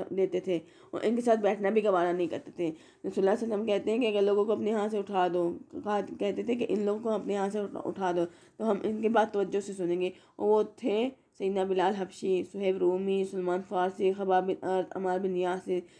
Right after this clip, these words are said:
इस तरह के दूसरे मुखलिस मुसलमान। लेकिन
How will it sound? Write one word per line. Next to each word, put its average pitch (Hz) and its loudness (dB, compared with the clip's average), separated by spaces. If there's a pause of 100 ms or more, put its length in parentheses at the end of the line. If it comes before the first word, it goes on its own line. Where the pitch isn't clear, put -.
(160)
इस 220 -4
तरह 196 0
के 220 -4
दूसरे 196 0
मुखलिस 196 -4
मुसलमान। 180 -2 (1800)
लेकिन 185 -2